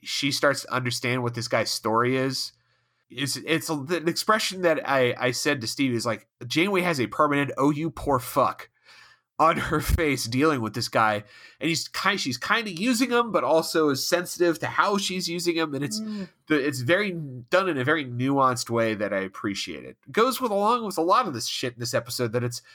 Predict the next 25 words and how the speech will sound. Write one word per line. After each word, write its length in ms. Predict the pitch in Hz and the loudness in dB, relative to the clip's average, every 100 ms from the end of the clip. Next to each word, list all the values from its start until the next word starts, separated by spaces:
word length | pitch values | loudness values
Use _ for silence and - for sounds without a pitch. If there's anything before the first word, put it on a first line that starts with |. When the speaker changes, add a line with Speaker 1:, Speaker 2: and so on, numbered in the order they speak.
| _ _ 117 | _ _ -2
Speaker 1:
nuanced 640 | 151 190 170 131 120 - | 2 6 4 2 -2 -4
and 100 | 131 | -4
a 60 | 123 | -2
little 260 | 135 143 | 0 0
bit 280 | 139 143 - _ - | 0 -2 -4 _ -6
subtle 720 | - - 165 165 127 113 113 | -2 2 4 6 4 4 0
and, 200 | 104 98 _ | -2 -8 _
and 220 | 123 120 117 | -6 -4 0
not 240 | 127 135 | 2 4
as 160 | 123 120 | 2 0
in 200 | 135 135 | -6 0
your 160 | 131 | 0
face 580 | 120 - 123 120 117 - - | 0 2 4 4 0 -6 -6
basic 380 | - 120 120 110 | 0 2 2 0
building 320 | 127 120 117 | 2 4 4
blocks 460 | 107 113 117 117 - | 2 4 4 2 0
of 140 | 113 98 | -2 0
forty-four 560 | - 113 101 117 113 | 0 2 2 0 0
minutes 260 | 107 110 - | 0 -2 -4
of 80 | 95 | 0
television 540 | 113 110 98 101 95 | 2 4 2 0 -4
shit, 360 | - 117 101 - _ _ _ - | -2 2 0 -2 _ _ _ -12
which 160 | 87 | -6
is 120 | 117 113 | -4 0
nice. 460 | 143 - - - | 0 0 -6 -10